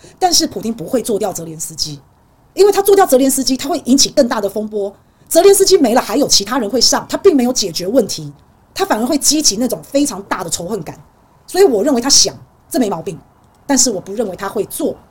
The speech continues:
因为，因为这个俄乌战争不是说我杀掉这个人就好了，我要推翻的是你整个政权，我要拿下的是你整个国家。但是杀掉一个泽连斯基，态势会升温，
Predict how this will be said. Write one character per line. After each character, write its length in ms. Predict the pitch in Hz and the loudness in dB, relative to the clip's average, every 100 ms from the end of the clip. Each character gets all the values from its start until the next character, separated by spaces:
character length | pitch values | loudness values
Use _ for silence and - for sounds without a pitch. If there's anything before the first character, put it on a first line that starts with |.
| _ _ | _ _
因 120 | - | -2
为， 140 | 415 330 | 0 2
因 100 | 370 | 0
为 160 | 392 - _ _ _ - - - - | -2 -4 _ _ _ -20 -20 -16 -2
这 80 | |
个 100 | 392 | 2
俄 120 | 302 349 | 4 4
乌 80 | |
战 160 | 330 302 | 2 2
争 100 | 277 | 2
不 80 | 277 | 2
是 100 | 339 | 0
说 100 | 330 | 0
我 80 | 302 | 0
杀 300 | 180 - 262 | 0 0 0
掉 160 | 294 233 | 0 0
这 140 | - | 0
个 80 | 208 | -2
人 180 | 175 170 | -4 -4
就 160 | 233 | -4
好 160 | - 151 123 | -4 -8 -10
了， 80 | 120 _ _ _ _ _ _ | -16 _ _ _ _ _ _
我 100 | - | -2
要 100 | 277 | 0
推 220 | 302 277 277 | 2 0 2
翻 140 | 262 | 2
的 80 | 262 | 0
是 100 | 233 | -2
你 100 | 202 | -6
整 140 | 175 | -8
个 80 | 156 | -4
政 160 | 226 202 | -2 -2
权， 180 | - 170 | -2 -6
我 60 | 185 | -4
要 80 | |
拿 140 | 254 - | -4 -2
下 140 | 269 | -2
的 80 | 208 | 0
是 120 | - | -2
你 80 | 196 | -2
整 120 | 196 | -6
个 80 | 156 | -8
国 220 | 160 151 | -10 -12
家。 280 | - 180 156 - _ | -6 -6 -8 -14 _
但 120 | - 320 | 0 0
是 200 | 294 - - - _ - - - | 0 -4 -14 -20 _ -20 -20 -10
杀 240 | - - 285 | -4 0 2
掉 160 | 180 | 0
一 20 | 214 | 0
个 100 | 240 | -4
泽 120 | 202 | -4
连 160 | 190 | -4
斯 160 | 190 196 | -4 -6
基， 140 | 190 | -8
态 200 | 185 - | -6 -2
势 160 | 214 214 | 0 0
会 100 | 208 | 0
升 240 | 185 180 180 | -2 -2 -8
温， 140 | 160 | -14